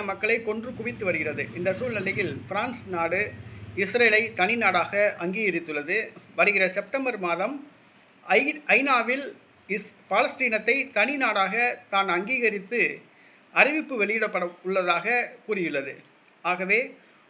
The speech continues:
உலக நாடுகள் பாலஸ்தீனத்தை தனி நாடாக அங்கீகரிக்க வேண்டும், ஐநாவும் அங்கீகரிக்க வேண்டும், இஸ்ரேலுடைய ஆட்டத்துக்கு, கொட்டத்துக்கு முடிவு கட்ட வேண்டும், அமெரிக்காவுடைய ஆட்டத்துக்கு முடிவு கட்ட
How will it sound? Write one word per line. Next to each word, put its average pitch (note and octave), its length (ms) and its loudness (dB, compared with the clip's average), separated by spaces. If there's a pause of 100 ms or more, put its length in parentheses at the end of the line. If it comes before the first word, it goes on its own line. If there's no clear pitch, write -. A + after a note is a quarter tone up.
(100)
உலக D4 240 4
நாடுகள் G#3 440 2 (320)
பாலஸ்தீனத்தை G#3 640 2 (260)
தனி F#3+ 240 4
நாடாக G3 280 2 (140)
அங்கீகரிக்க F3+ 540 -2
வேண்டும், F#3 300 -4 (640)
ஐநாவும் A#3+ 560 2 (160)
அங்கீகரிக்க F#3 560 0
வேண்டும், E3+ 320 0 (300)
இஸ்ரேலுடைய A3 580 0 (380)
ஆட்டத்துக்கு, A3 500 -4 (220)
கொட்டத்துக்கு G3+ 540 -6 (300)
முடிவு C4 240 -2
கட்ட F3+ 220 0
வேண்டும், D3+ 380 -2 (560)
அமெரிக்காவுடைய B3 720 2 (300)
ஆட்டத்துக்கு A3 500 -4 (280)
முடிவு A#3 260 -4
கட்ட F#3 200 -4